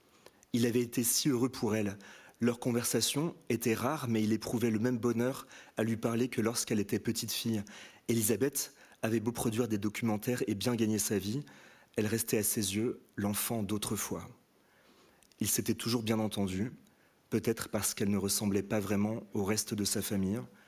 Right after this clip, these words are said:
tout comme lui. Il eut soudain l'impression d'entendre quelqu'un pleurer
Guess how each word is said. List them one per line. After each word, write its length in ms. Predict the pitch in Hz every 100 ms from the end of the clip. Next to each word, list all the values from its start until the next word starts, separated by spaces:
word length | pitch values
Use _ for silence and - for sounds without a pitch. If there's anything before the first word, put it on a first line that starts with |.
| - - _ _ _ - -
tout 100 | -
comme 220 | - 113 104
lui. 200 | 98 101 - - _ _ _ _ _ - - _ _ _ -
Il 140 | 120
eut 60 | 120
soudain 340 | - 127 135
l'impression 500 | 127 113 123 - 143
d'entendre 580 | 120 110 110 131 123 101 - _ _ _ _ _ -
quelqu'un 480 | 117 104 - 131 135 - - -
pleurer 420 | - 117 107